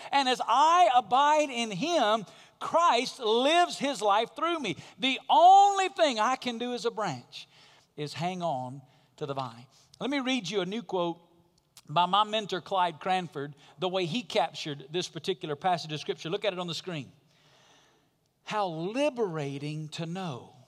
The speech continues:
that if we abide in the vine,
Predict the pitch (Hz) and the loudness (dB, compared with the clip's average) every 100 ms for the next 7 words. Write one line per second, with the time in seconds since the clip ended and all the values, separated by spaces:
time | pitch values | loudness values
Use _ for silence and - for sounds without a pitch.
0 | _ _ _ _ _ _ _ _ _ _ | _ _ _ _ _ _ _ _ _ _
1 | _ 147 208 170 135 139 151 214 247 262 | _ -2 -2 -2 -6 -8 -6 -4 -4 -4
2 | 269 262 - 151 143 160 180 196 202 208 | -6 -8 -8 -8 -6 -6 -4 -4 -4 -6
3 | 208 190 180 151 127 165 196 165 113 104 | -8 -8 -8 -8 -8 -6 -4 -6 -8 -14
4 | 113 151 156 | -16 -16 -18